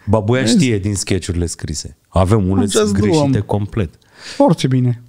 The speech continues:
Speaker 1: Dar, uh, și o să vreau să le fac la un moment dat.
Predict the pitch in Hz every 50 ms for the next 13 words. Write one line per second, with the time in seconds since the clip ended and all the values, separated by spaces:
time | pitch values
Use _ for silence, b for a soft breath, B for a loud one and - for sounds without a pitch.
0 | - - - 95 95 104 107 104 101 104 107 104 107 110 107 107 107 107 104 104
1 | 101 101 - _ _ _ _ - - _ _ - - - 117 - - 101 107 123
2 | 113 95 - - 82 78 - - - 71 69 - - - _ - 76 80 80 78
3 | 82 82 80 80 78 78 78 76 73 - -